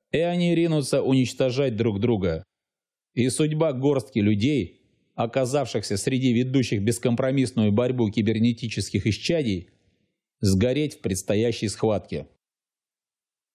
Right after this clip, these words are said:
Тьма скалилась серыми тенями. Холод заползал под одежду. И его личное, субъективное падение в пропасть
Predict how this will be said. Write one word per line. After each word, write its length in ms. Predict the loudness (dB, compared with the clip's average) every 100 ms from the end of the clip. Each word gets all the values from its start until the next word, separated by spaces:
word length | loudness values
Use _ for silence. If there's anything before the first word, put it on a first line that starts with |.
| _ _ _ _ _ _
Тьма 300 | -2 0 0
скалилась 640 | -2 -4 -4 0 0 0 -4
серыми 440 | -2 -2 0 0
тенями. 640 | 0 2 2 0 -4 -8 -14 _ _ _ _ _ _ _ _ _ _
Холод 540 | -6 0 2 0 0
заползал 680 | -4 -2 -2 0 0 -2 -2
под 200 | -2 0
одежду. 640 | 0 0 0 -2 -6 -8 -14 _ _ _ _ _ _ _ _
И 80 | 0
его 240 | 2 2
личное, 560 | 2 0 -2 0 0 -2
субъективное 800 | -2 0 0 -2 -2 0 0 0
падение 500 | -2 -2 0 0 -2
в 100 | -2
пропасть 520 | -2 0 -2 -8 _